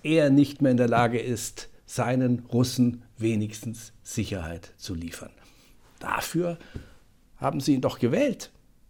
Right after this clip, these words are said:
oder? Der Westen sorgt für Putins gute Laune.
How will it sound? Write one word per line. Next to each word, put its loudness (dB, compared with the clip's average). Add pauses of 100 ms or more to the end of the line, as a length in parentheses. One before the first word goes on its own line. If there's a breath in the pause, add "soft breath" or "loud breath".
(260)
oder? 2 (2000 soft breath)
Der 8
Westen 4
sorgt 6
für 4
Putins 4 (120)
gute 8
Laune. 8